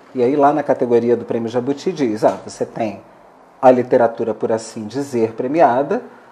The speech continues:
e a literatura de consumo. E como é que eles classificaram? A literatura que se preocupa com o plot, com os acontecimentos, com a arquitetura da narrativa.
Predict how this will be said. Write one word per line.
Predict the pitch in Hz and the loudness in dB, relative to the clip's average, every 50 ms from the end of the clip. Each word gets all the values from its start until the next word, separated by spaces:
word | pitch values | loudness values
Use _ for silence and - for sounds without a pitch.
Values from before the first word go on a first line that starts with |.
| - _ _ _ | -20 _ _ _
e | 185 170 170 180 | -2 2 2 4
a | 180 | 2
literatura | 180 180 180 180 - 180 170 165 160 - 175 170 170 | 2 0 -2 -2 -2 -2 -2 -2 -2 -4 -4 -4 -4
de | 165 170 | -4 -6
consumo. | - - 170 165 165 - - - 131 110 98 95 101 104 _ _ | -8 -8 -8 -8 -8 -10 -10 -8 -8 -8 -8 -10 -14 -20 _ _
E | - 113 | -16 -12
como | - 123 127 | -8 -8 -8
é | 123 | -6
que | 127 | -8
eles | 123 127 - | -10 -12 -6
classificaram? | - 131 120 117 - - - - - - 107 95 95 98 101 101 - - - - - _ _ _ _ | -4 -4 -4 -4 -6 -10 -12 -4 -2 -2 -2 -2 -4 -8 -12 -16 -20 -20 -20 -20 -20 _ _ _ _
A | - | -2
literatura | 139 123 117 - - 107 104 120 120 - 127 110 101 123 151 196 - - - _ _ | -2 -2 -2 -4 -4 -4 -4 -4 -6 -8 -8 -8 -6 -6 -8 -8 -10 -16 -20 _ _
que | - 180 139 | -6 -6 -6
se | - - 127 | -6 -8 -8
preocupa | - 113 113 113 110 110 - - 113 107 107 - - 156 190 220 - - - - _ _ _ _ _ _ _ | -6 -2 -2 -2 -2 -4 -6 -6 -6 -6 -4 0 0 0 0 0 -4 -12 -20 -20 _ _ _ _ _ _ _
com | - - - 110 104 107 113 143 185 185 - _ _ _ _ _ _ _ _ _ _ _ _ _ - | -6 -4 -2 -2 -2 -4 -6 -8 -12 -16 -20 _ _ _ _ _ _ _ _ _ _ _ _ _ -12
o | 139 | -12
plot, | 131 - - 127 107 104 110 117 - - - - - - _ _ _ _ _ _ _ _ _ - | -6 -2 0 2 2 2 0 -2 -6 -10 -18 -20 -20 -20 _ _ _ _ _ _ _ _ _ -6
com | - 131 120 | -4 -4 -4
os | 120 117 151 | -2 0 2
acontecimentos, | 160 160 165 160 143 127 131 120 - - 127 110 104 101 101 107 - - 175 185 - - _ _ _ _ _ _ _ _ _ _ _ - | 2 2 0 -2 -4 -4 -4 -6 -6 -8 -10 -8 -8 -10 -12 -12 -10 -10 -10 -10 -12 -16 _ _ _ _ _ _ _ _ _ _ _ -4
com | - 139 127 120 120 120 117 | 0 0 0 0 0 -2 -4
a | 117 | -4
arquitetura | 113 117 - - - - 127 120 - - 120 117 120 123 | -6 -6 -10 -10 -6 -4 -4 -4 -6 -8 -8 -6 -4 -4
da | 123 131 139 | -4 -4 -4
narrativa. | 135 135 135 135 170 170 - - - 151 120 107 104 | -4 -4 -4 -4 -6 -8 -6 -4 -2 -2 -2 -4 -8